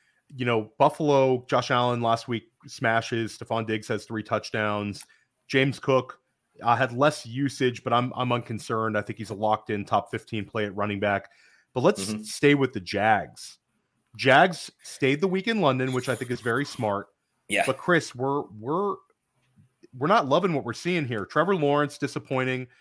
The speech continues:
Speaker 1: and Calvin Ridley has gone three straight games with, uh, not
Speaker 2: Disappointment.
Speaker 1: breaking forty yards receiving. I know he had the touchdown, but it was kind of a bro-, busted coverage.
Speaker 2: Yep.
Speaker 1: How concerned are you about Ridley, and can Lawrence get it going?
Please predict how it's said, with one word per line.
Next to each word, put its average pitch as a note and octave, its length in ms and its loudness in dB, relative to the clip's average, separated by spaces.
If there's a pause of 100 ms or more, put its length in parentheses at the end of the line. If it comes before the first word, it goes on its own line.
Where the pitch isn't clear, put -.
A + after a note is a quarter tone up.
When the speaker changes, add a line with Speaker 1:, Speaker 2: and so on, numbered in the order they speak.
(300)
Speaker 1:
and C3 180 -10
Calvin F3+ 480 0
Ridley A#2+ 520 -4 (240)
has A#2+ 120 -4
gone A#2+ 220 0
three C#3 220 -4
straight D3+ 320 -4
games C3 420 -4
with, A#2 240 -6 (580)
uh, A#2 260 6
not B2+ 240 4
Speaker 2:
Disappointment. D3+ 80 -6
Speaker 1:
breaking D3 320 0
forty C3+ 320 -4
yards B2+ 280 -2
receiving. A2+ 460 -6
I - 20 -2
know B2 140 0
he D#3+ 80 2
had D3+ 80 0
the C3+ 80 -4
touchdown, C3 440 -2
but A2 80 -4
it A2 40 -6
was A2 120 -10
kind D3+ 220 0
of D#3+ 80 -2
a C3 80 0
bro-, B2 280 -4
busted C3 420 -4
coverage. C3 520 -2 (200)
Speaker 2:
Yep. A#2+ 280 2
Speaker 1:
How C#3 120 6
concerned D#3 580 0
are C3+ 120 2
you B2 560 -2 (280)
about A2 500 2
Ridley, D3 640 -2 (440)
and B2 240 -2
can B2 240 -4
Lawrence C#3 340 0
get A2 160 0
it F#2+ 80 -8
going? D#2+ 300 -10